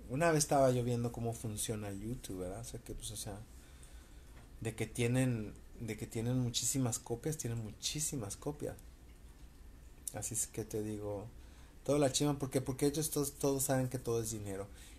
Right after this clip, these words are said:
Y ahora ya la tecnología que está tan barata, o sea, ya ahora ya, te digo, antes era una cosa así para almacenar memoria, ¿no? Ahora ya es una cosita así para almacenar, te digo, no sé qué tantos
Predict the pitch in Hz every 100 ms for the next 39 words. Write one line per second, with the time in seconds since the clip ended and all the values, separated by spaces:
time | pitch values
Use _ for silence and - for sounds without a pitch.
0 | - 131 147 160 151 151 147 127 120 110
1 | 110 - 117 123 - 101 117 110 95 92
2 | - 151 180 - - - - - - -
3 | - - - 110 - 110 110 110 113 120
4 | 120 113 117 110 104 113 - 113 110 107
5 | 113 123 131 135 131 127 127 120 123 127
6 | 117 120 117 110 104 107 98 - 110 110
7 | 110 - 117 110 107 110 110 104 95 113
8 | 147 - - - - - 113 117 120 117
9 | - 120 117 - 113 123 117 - - 160
10 | - - - - - - - 110 107 107
11 | 110 107 120 113 113 113 - - - -
12 | - - - - - - - - - -
13 | 117 107 110 110 110 117 123 120 - 113
14 | 120 117